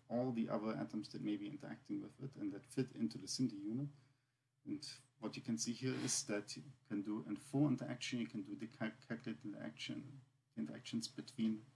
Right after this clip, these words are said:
sixteen atoms. What would normally use sixteen interactions if you would do the,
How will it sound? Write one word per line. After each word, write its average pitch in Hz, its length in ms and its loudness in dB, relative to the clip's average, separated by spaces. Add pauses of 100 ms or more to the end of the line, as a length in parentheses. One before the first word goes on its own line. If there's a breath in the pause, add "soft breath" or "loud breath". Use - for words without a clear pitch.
(500)
sixteen 120 440 4
atoms. - 600 0 (800)
What 113 140 -2
would 113 120 0
normally 117 320 8
use 104 200 2
sixteen - 400 0
interactions - 640 -4
if - 160 -10
you 98 80 -10
would 98 160 -12
do 104 240 0
the, 104 140 0